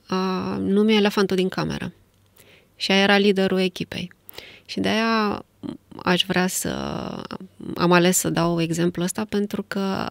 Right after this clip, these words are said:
aici liderul este, din nou, foarte important. Dacă el are curajul necesar,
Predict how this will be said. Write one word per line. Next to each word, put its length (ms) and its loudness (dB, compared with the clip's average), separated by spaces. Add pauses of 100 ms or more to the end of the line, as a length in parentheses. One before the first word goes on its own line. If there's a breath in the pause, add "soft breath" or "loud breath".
aici 720 -2
liderul 420 -2
este, 640 -2
din 320 6
nou, 460 0
foarte 460 -2
important. 480 0
Dacă 240 -4
el 340 -2
are 260 2
curajul 440 0
necesar, 680 -2